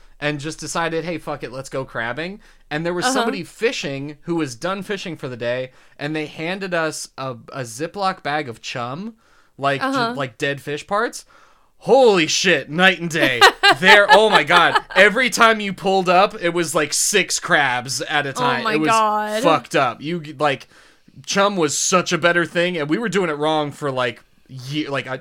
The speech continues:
Speaker 1: like, decades.
Speaker 2: <laughs>
Speaker 1: Like, we
Speaker 2: Where
Speaker 1: were
Speaker 2: do you
Speaker 1: doing it
Speaker 2: get
Speaker 1: wrong for a
Speaker 2: chum
Speaker 1: long time.
Speaker 2: from?
Speaker 1: I don't
Speaker 2: Look,
Speaker 1: know.
Speaker 2: the mussels were easy to catch, okay?
Speaker 1: Yeah,
Speaker 2: But,
Speaker 1: that's true.
Speaker 2: yeah,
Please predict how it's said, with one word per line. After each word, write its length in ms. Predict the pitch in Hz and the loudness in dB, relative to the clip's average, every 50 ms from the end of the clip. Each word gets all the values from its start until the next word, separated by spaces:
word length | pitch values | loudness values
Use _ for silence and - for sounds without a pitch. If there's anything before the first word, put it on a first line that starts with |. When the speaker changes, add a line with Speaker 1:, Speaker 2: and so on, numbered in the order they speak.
| - 127 | -10 -6
Speaker 1:
like, 260 | 113 - - 349 - - | -4 -4 -4 -4 -4 -2
decades. 540 | - 466 453 453 - 494 494 - - - 494 | 2 2 2 2 0 -2 -2 -2 0 0 -2
Speaker 2:
<laughs> 60 | 480 | 0
Speaker 1:
Like, 200 | - - - - | 0 -2 -6 -6
we 60 | - 370 - 508 554 554 466 381 | -8 -10 -8 -8 -6 -6 -6 -4
Speaker 2:
Where 200 | 339 214 - 214 | 0 2 4 6
Speaker 1:
were 60 | - | 4
Speaker 2:
do 40 | 640 | 4
you 60 | 622 | 4
Speaker 1:
doing 100 | - - - | 4 4 6
it 40 | - | 6
Speaker 2:
get 40 | 165 | 6
Speaker 1:
wrong 120 | 160 160 160 | 4 4 2
for 140 | - - - | 2 2 4
a 20 | |
Speaker 2:
chum 160 | - - 587 587 | 4 6 6 4
Speaker 1:
long 260 | 147 147 135 135 - | 2 2 0 0 0
time. 680 | - 440 403 294 269 233 220 220 214 214 214 226 247 254 | 0 0 2 2 2 2 0 0 -2 -4 -6 -8 -12 -14
Speaker 2:
from? 100 | - - | -12 -8
Speaker 1:
I 160 | 127 - - | -6 -4 -4
don't 140 | 294 123 - | -4 -4 0
Speaker 2:
Look, 180 | - 320 302 269 | 4 4 4 4
Speaker 1:
know. 60 | 277 | 2
Speaker 2:
the 100 | - 320 | -2 -2
mussels 420 | 339 359 427 415 - 440 403 294 254 | 0 -2 -2 -2 -2 -4 -4 -4 -6
were 160 | 254 302 285 | -8 -8 -8
easy 360 | - - 269 285 247 254 285 262 | -6 -6 -8 -6 -6 -4 -4 -4
to 80 | 262 - | -4 -2
catch, 400 | - 233 208 202 196 - - - | 0 0 0 0 -2 -6 -10 -10
okay? 580 | 226 226 - 262 240 220 214 214 220 220 226 - - _ - - | -10 -8 -4 -2 -2 -2 -2 -4 -6 -8 -10 -14 -20 _ -10 -4
Speaker 1:
Yeah, 200 | 135 123 120 117 | 0 0 2 2
Speaker 2:
But, 40 | |
Speaker 1:
that's 100 | 220 233 226 | 2 2 2
true. 40 | 226 | 2
Speaker 2:
yeah, 300 | 226 220 220 214 214 | 0 0 -2 -4 -6